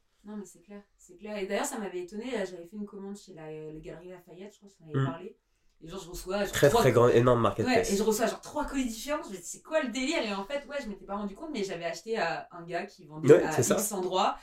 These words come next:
Speaker 1: et qui m'a envoyé mon colis, mais en fait, il est passé par ça et j'ai fait, « Ouh là là là !» En
Speaker 2: Bah,
Speaker 1: fait,
Speaker 2: comme,
Speaker 1: c'est une
Speaker 2: par exemple,
Speaker 1: marketplace.
Speaker 2: Kia-, Kiabi, euh, c'est une très, c'est une énorme marketplace. Euh, t'as Kiabi, t'as Lafayette, La Redoute, La Redoute qui, euh,
Speaker 1: Ouais.
Speaker 2: qui fait un carton.
Speaker 1: Mhm.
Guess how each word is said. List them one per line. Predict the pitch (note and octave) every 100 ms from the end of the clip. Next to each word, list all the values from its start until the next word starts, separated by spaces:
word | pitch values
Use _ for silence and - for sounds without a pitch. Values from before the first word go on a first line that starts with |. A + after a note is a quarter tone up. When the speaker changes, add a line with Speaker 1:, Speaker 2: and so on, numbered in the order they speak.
| - F3+
Speaker 1:
et |
qui | - G3+
m'a | F#3
envoyé | G#3+ G#3 G#3
mon | A3+ G3+
colis, | G3 B3
mais | A#3+
en | G3+
fait, | G#3
il | F#3
est |
passé | E3 E3+ G3
par | F3+
ça | G#3+ A#3
et |
j'ai | D#3+
fait, « | E3 D#3
Ouh | G#3
là | C#4
là | G3
là !» | E3+ D#3+ D#3 - D#3
En | A#2
Speaker 2:
Bah, |
Speaker 1:
fait, | A#2
Speaker 2:
comme, | B2+ B2
Speaker 1:
c'est | A2+
une |
Speaker 2:
par | G#2+
exemple, | A#2 A#2
Speaker 1:
marketplace. | - B2+
Speaker 2:
Kia-, | A2
Kiabi, | A#2+ A2 C#3 C#3
euh, |
c'est | G#2 F#2+
une | F2+
très, | - B2+ G2+
c'est | -
une | G2+ A#2
énorme | C#3+ C#3 G#2+
marketplace. | G#2 - A2 A#2+ E3 E3 D#3 -
Euh, | G2 G2 F#2 F2+
t'as | F#2+
Kiabi, | - A2+ A#2+ C#3 C#3+
t'as | G#2+ G2+ G2
Lafayette, | F#2+ A2 C#3+
La | A#2+
Redoute, | G#2 A#2+ E3 -
La | G2+
Redoute | F#2+ G2+ B2+
qui, | - F#2+
euh, | F#2 F#2 F#2
Speaker 1:
Ouais. | F#2
Speaker 2:
qui | -
fait | -
un | F#2+
carton. | G#2+ -
Speaker 1:
Mhm. | C#3